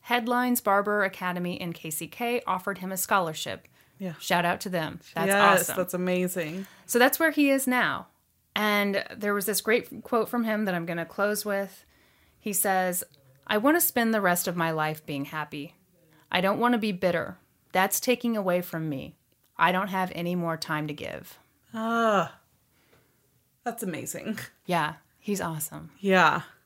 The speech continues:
Speaker 2: Wow.
Speaker 1: Yeah.
Speaker 2: <sighs> Well, that was a horrible one, Kristen. Thank you
Speaker 1: <sighs>
Speaker 2: for that.
Speaker 1: I just, <sighs> the level of corruption
Speaker 2: Yeah.
Speaker 1: in that.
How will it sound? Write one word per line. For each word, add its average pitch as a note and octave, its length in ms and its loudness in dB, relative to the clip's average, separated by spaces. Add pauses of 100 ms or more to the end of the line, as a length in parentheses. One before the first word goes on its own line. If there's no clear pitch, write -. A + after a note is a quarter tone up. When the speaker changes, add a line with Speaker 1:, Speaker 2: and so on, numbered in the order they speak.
(1120)
Speaker 2:
Wow. E3+ 640 0 (600)
Speaker 1:
Yeah. E3+ 340 -6 (1500)
Speaker 2:
<sighs> A#3 260 -2 (200)
Well, A3 80 -2
that C4+ 140 6
was B3 100 2
a A#3 60 0
horrible F3+ 400 6
one, F#3 200 2
Kristen. A3 460 -4
Thank G3+ 240 -6
you F#3+ 260 0 (240)
Speaker 1:
<sighs> - 220 -14
Speaker 2:
for G3+ 100 -4
that. F#3 440 2 (520)
Speaker 1:
I G#4+ 320 10
just, E4+ 460 4 (220)
<sighs> - 1300 -14
the C4+ 140 10
level E4 580 6
of G#3+ 480 6
corruption G3+ 1040 -2
Speaker 2:
Yeah. F#3+ 300 -6
Speaker 1:
in D#3 180 -6
that. C3+ 340 -6